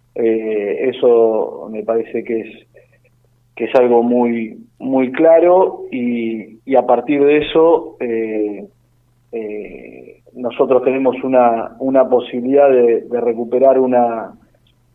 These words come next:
una senda que ya en los años cuarenta, eh, eh, en, en plenos,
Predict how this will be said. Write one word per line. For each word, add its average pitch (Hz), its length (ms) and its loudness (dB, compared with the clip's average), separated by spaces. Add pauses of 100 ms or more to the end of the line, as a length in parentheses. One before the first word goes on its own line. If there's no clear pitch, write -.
(120)
una 139 340 0
senda 160 720 2 (520)
que 123 340 2 (140)
ya 147 180 6
en 147 140 2
los 131 220 2
años 139 260 2
cuarenta, 139 1000 4
eh, 113 420 -8
eh, 120 280 -6
en, 110 380 -14
en 110 240 -12 (120)
plenos, 131 540 0